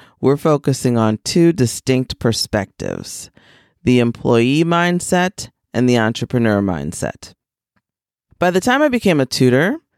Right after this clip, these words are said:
since I'd had a number of jobs and was working a job as a teacher at the time, I had a deeply ingrained employee mindset. For many people, this is familiar terrain. Think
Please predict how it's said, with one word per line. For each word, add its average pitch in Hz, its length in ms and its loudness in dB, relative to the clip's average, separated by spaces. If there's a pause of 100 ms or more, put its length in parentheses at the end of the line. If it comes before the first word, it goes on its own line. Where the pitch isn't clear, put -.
since 185 400 0
I'd 160 220 0
had 214 380 0
a 294 80 0
number 151 420 2
of 127 180 -2
jobs 101 640 -2
and 120 140 2
was 117 140 2
working 147 420 0
a 123 100 2
job 117 280 0
as 104 120 -2
a 101 60 -2
teacher 226 380 -2
at 113 100 -2
the 107 80 -4
time, 92 480 -4 (160)
I 151 140 0
had 175 200 2
a 127 100 2
deeply 147 720 0
ingrained 110 640 0
employee 107 540 0
mindset. 95 760 -2 (580)
For 220 140 0
many 226 260 2
people, 127 380 0
this 123 260 0
is 107 360 0
familiar 180 500 0
terrain. 92 640 -10 (320)
Think - 580 -4